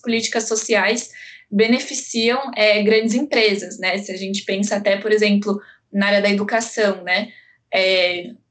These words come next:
a, o, o, os programas, né, do fies, ProUni, tiveram avanços,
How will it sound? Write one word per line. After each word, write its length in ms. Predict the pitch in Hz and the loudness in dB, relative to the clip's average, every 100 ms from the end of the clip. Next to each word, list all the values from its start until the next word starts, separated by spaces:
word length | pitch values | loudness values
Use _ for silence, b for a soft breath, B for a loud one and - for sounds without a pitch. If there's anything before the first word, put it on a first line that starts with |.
| _ 185 | _ -2
a, 480 | 185 185 180 175 - | 2 2 0 -6 -8
o, 220 | 196 - | -8 -8
o, 200 | 202 - | -12 -8
os 160 | 202 202 | -6 -4
programas, 600 | - 202 208 240 233 196 | 0 2 4 4 2 0
né, 220 | 202 208 | 0 0
do 80 | 196 | -2
fies, 500 | 190 214 202 226 226 | -2 0 2 2 -2
ProUni, 560 | - 202 202 247 247 233 | -2 -2 0 0 -2 -4
tiveram 680 | - 220 214 208 240 302 | -4 -4 0 0 2 0
avanços, 800 | 240 220 214 190 196 - 190 - | 0 -2 -2 -6 -8 -12 -12 -14